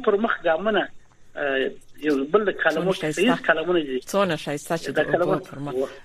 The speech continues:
Speaker 2: ګامونه.
Speaker 1: او،
Speaker 2: اها.
Speaker 1: او وروستي دوه کتابونه مې د کندهار میشي مطبوعاتیانو په نامه دي، چې یو چاپ شوی دی، اوس په کندهار کې د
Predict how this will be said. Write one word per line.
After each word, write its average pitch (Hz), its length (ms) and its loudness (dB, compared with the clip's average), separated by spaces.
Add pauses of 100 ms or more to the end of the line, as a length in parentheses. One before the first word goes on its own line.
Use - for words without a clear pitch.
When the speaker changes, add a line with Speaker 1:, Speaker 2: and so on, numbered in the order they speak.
(200)
Speaker 2:
ګامونه. 151 400 -6
Speaker 1:
او، 165 120 2 (160)
Speaker 2:
اها. - 1000 -4
Speaker 1:
او 143 120 4
وروستي 160 560 2
دوه 254 200 2
کتابونه 254 460 0
مې 254 120 2
د 202 40 2
کندهار 196 520 2
میشي 226 300 -6
مطبوعاتیانو 190 560 0
په 214 160 -6
نامه 208 160 0
دي، 214 120 -6
چې - 120 -2
یو 202 100 4
چاپ 180 220 0 (100)
شوی 240 160 0
دی، 208 120 2
اوس 196 180 0 (120)
په - 60 -16
کندهار 175 280 2
کې 180 120 -6
د 143 80 -2